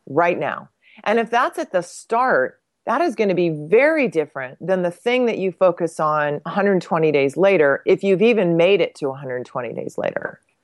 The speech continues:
So <clears throat> just, uh, again, I think it's deciding and knowing how to decide. We're gonna focus on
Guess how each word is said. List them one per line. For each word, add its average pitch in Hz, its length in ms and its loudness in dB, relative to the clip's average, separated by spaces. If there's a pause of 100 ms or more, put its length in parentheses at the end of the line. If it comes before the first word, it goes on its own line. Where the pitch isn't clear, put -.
(480)
So 185 560 4 (160)
<clears throat> 233 320 2
just, 233 300 0 (220)
uh, 202 100 0 (100)
again, 208 520 2
I 160 140 0
think 160 380 -2
it's 156 280 0
deciding 170 840 0
and 190 300 0
knowing 233 420 2
how 170 240 -4
to 143 120 -6
decide. 135 720 -8 (380)
We're 262 380 0
gonna 269 220 -2
focus 185 480 0
on 147 480 -4